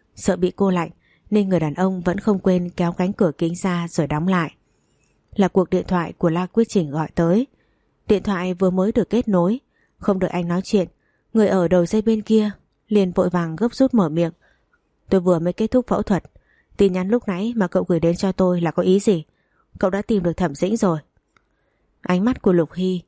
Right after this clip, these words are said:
rơi vào một góc trong bữa tiệc ở cách đó không xa. Buổi tiệc đã sắp kết thúc, nhân viên phục vụ đang bố trí lại hiện trường. Giọng nói của anh nhiễm lấy nhiệt độ ẩm ướt của nước Anh, lại không khó có thể nghe ra được trong giọng nói có chút nóng lòng.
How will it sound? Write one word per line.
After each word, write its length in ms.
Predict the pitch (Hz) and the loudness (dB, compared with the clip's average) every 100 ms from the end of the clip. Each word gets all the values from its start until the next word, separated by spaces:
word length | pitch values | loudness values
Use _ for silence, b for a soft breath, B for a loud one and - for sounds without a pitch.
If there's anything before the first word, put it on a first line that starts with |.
| _ _ | _ _
rơi 200 | - 226 | -2 0
vào 240 | 208 185 165 | 2 0 0
một 180 | 165 160 | -2 -2
góc 260 | 240 - | -4 -4
trong 200 | - 180 | -4 -2
bữa 140 | 175 214 | -2 0
tiệc 280 | 202 160 | 0 0
ở 120 | 175 160 | 0 -2
cách 200 | 196 202 | -2 -2
đó 160 | 170 | -2
không 200 | 170 180 | 0 -2
xa. 360 | - 180 175 - _ _ _ _ - | 0 -2 -2 -6 _ _ _ _ -2
Buổi 180 | 190 180 | 0 2
tiệc 260 | 185 170 | 0 0
đã 240 | 165 185 214 | -4 -4 -4
sắp 220 | 220 - | -4 0
kết 180 | 220 - | 0 2
thúc, 180 | 240 254 _ _ _ _ - | 0 0 _ _ _ _ 0
nhân 180 | 233 | 2
viên 160 | 214 220 | 2 2
phục 240 | 214 170 | 2 0
vụ 200 | 185 170 - | 0 -2 -2
đang 220 | 214 202 | -4 0
bố 160 | 190 202 | 0 2
trí 200 | 208 214 | 2 2
lại 140 | 202 | 2
hiện 180 | 185 170 | 0 0
trường. 340 | - 175 151 - b b b b | 2 2 0 -8 b b b b
Giọng 300 | - 170 175 | -6 -4 -2
nói 160 | 170 | -4
của 140 | 202 180 | -4 -4
anh 240 | 175 180 - _ _ 220 | -2 -4 -8 _ _ 0
nhiễm 220 | 202 226 | 2 4
lấy 180 | 208 226 | 2 2
nhiệt 180 | 240 | 2
độ 100 | 190 | 2
ẩm 240 | - 190 147 | 2 0 0
ướt 240 | 208 254 - | -2 -2 0
của 120 | 156 | 0
nước 220 | 165 226 | 0 -2
Anh, 200 | 185 185 - _ _ _ - | -2 -4 -8 _ _ _ -2
lại 160 | 175 | 0
không 200 | - 185 | 0 -2
khó 260 | - 170 180 | 0 -4 -2
có 80 | 220 | -2
thể 200 | 214 160 | 0 0
nghe 200 | 175 190 | -2 -2
ra 160 | 190 185 | 0 2
được 240 | 175 143 | 2 2
trong 180 | 214 202 | -2 -2
giọng 200 | 190 175 | -2 -2
nói 260 | 165 185 - | 0 -2 -2
có 120 | 196 | -2
chút 160 | 240 214 | -2 -2
nóng 200 | 180 214 | 0 0
lòng. 240 | 190 | 0